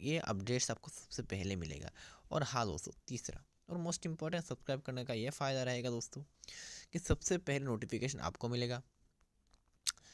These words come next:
तभी आप दोस्तों एक तरफा हर एक कॉन्टेस्ट क्लीन स्वीप कर पाओगे, जैसा मैं कर रहा हूँ दोस्तों, हर एक कॉन्टेस्ट क्लीन स्वीप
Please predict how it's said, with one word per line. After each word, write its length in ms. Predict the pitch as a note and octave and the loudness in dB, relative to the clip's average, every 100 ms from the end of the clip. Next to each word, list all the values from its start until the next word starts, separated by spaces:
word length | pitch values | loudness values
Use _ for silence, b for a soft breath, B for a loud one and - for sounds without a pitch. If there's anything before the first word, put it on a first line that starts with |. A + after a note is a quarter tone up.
| B B - | B B 2
तभी 240 | C3 F#3 - | 6 6 8
आप 120 | C#3 | 6
दोस्तों 360 | G2+ G#2 - - - | 6 0 0 -4 -2
एक 140 | - | -2
तरफा 340 | E3+ - - C#3+ | 4 4 4 0
हर 200 | - G#3+ | 2 0
एक 100 | - | 2
कॉन्टेस्ट 420 | C3 A#2+ B2 - | 2 4 4 4
क्लीन 180 | A2+ G#2+ | 2 0
स्वीप 280 | - A#2 - | 2 0 0
कर 120 | G2 | -2
पाओगे, 420 | - F2+ G#2+ D3 - - _ - - | 2 2 4 0 -4 -18 _ -8 2
जैसा 260 | A2 - | 2 2
मैं 180 | G2 A#2 | 2 2
कर 160 | - C#3 | 4 2
रहा 100 | C3+ | 4
हूँ 80 | C3+ | 4
दोस्तों, 300 | C3 - - - - - | 2 -2 -10 -12 -16 -4
हर 80 | F#3 | -2
एक 100 | F#3 | 2
कॉन्टेस्ट 400 | C#3 C3+ D3+ - | 2 2 0 0
क्लीन 180 | C3+ C#3 | 0 0
स्वीप 220 | D3 | -2